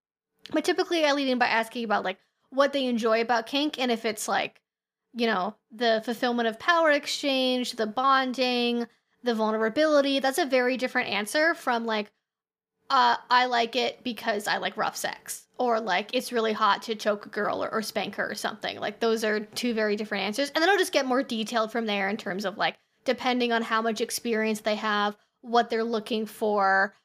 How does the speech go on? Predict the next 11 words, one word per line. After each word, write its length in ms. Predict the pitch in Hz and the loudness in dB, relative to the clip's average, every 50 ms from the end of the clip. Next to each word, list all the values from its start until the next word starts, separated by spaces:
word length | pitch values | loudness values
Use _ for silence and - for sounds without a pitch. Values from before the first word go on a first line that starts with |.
| _ _ _ _ | _ _ _ _
what 220 | - 226 233 233 233 | -2 0 0 0 2
their 100 | 240 226 | 0 0
interests 400 | - 220 226 214 - 247 240 - | 0 -2 -2 -2 -2 -4 0 0
are, 140 | 277 269 | 2 4
I'll 100 | 277 254 | 4 2
kinda 240 | 254 - 240 214 208 | 2 0 -4 -4 -4
tailor 320 | 208 - - 208 208 220 208 | -4 -4 -6 -4 -2 -2 -4
it 100 | - - | -4 -4
to 120 | 233 226 | -6 -6
that. 300 | 202 180 151 220 277 - | -2 0 0 0 0 0
But 100 | - - | -4 -6